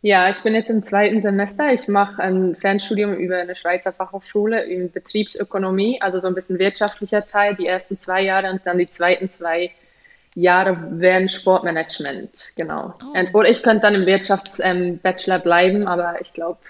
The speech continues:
Speaker 1: Sportmanagement passt schon irgendwie durch, wenn man vielleicht irgendwann mal, ähm, in einem Verband oder in einem Verein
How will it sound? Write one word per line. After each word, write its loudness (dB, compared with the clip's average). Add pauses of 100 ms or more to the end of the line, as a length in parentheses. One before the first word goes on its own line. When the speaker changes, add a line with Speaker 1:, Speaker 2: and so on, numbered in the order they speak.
(100)
Speaker 1:
Sportmanagement -2
passt -2
schon -2
irgendwie 0
durch, -8
wenn -6
man -4
vielleicht 0
irgendwann 2
mal, 0 (520)
ähm, 0
in 0
einem -2
Verband 0
oder 2
in -6
einem -6
Verein -4